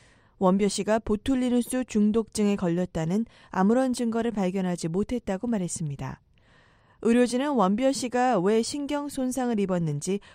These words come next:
확실히 알 수 없다고 말했습니다. 비오에이 뉴스 조은정입니다.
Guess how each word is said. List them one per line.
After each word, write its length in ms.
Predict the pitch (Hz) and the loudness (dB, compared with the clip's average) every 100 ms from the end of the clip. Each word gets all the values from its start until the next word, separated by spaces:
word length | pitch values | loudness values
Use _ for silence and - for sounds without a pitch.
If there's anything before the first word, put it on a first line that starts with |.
| - | -8
확실히 440 | 262 233 254 247 | -6 -6 -4 -2
알 180 | 202 135 | -2 -2
수 200 | 160 233 | -2 -2
없다고 560 | 208 165 170 - 180 240 | -2 -2 -4 -4 -2 -2
말했습니다. 800 | 214 175 - 160 147 143 131 - _ _ _ _ _ _ | -2 -4 -6 -6 -6 -8 -12 -14 _ _ _ _ _ _
비오에이 420 | 220 220 214 208 | 2 4 4 0
뉴스 460 | 196 233 294 - - _ _ | 0 -2 -2 -8 -10 _ _
조은정입니다. 960 | - 254 262 247 208 160 135 135 131 | -2 0 2 0 0 0 -4 -8 -10